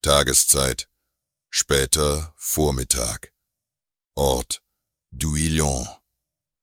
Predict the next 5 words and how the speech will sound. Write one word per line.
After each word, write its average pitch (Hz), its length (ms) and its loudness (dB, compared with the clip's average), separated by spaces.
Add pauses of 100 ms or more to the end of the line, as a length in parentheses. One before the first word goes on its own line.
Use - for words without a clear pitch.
(140)
Wetter: 64 600 -2 (720)
Leichter 67 540 -2
Regen, 69 540 -2 (580)
feuchter 67 640 0
Waldboden, 64 840 -2